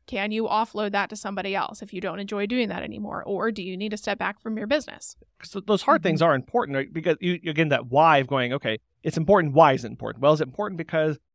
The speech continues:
Speaker 2: uh, it's putting food on my family? Well, is this the only way I can put, put, no, not put food on my family. That's weird. <laughs> Um,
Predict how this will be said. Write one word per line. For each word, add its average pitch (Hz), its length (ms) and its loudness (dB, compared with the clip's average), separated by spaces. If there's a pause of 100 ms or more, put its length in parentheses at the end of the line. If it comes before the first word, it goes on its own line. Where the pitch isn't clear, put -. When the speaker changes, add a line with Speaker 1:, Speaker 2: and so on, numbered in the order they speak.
(140)
Speaker 2:
uh, 151 140 6
it's 147 100 0
putting 151 240 -4
food 131 200 0
on 107 80 -2
my 107 80 -10
family? 104 400 -12
Well, 156 240 8
is 147 120 -2
this 196 120 0
the 180 180 -12
only 156 320 4
way 131 200 2
I 120 80 -4
can 120 180 -10
put, 127 180 -6 (260)
put, 139 260 -4
no, 123 220 -2
not 113 160 -4
put - 160 -10
food 110 200 -8
on 101 120 -6
my 98 120 -8
family. 101 400 -8
That's 117 280 -4
weird. 92 320 -8 (300)
<laughs> - 340 -20
Um, 131 280 0